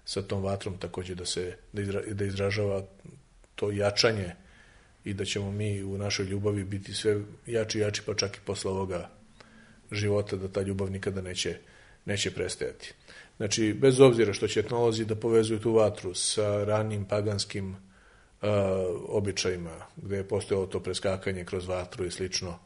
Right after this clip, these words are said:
to su neki, da kažem, stari paganski običaji, a, mi smo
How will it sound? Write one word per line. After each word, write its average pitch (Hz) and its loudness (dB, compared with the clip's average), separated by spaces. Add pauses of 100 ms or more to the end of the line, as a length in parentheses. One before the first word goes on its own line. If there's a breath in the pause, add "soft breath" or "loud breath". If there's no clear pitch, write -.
(300 loud breath)
to 95 -6
su - -4
neki, 95 -6
da 113 -6
kažem, 95 -6
stari 90 2 (680 loud breath)
paganski 101 0
običaji, 120 6 (800)
a, 98 0 (760)
mi 117 0
smo 110 0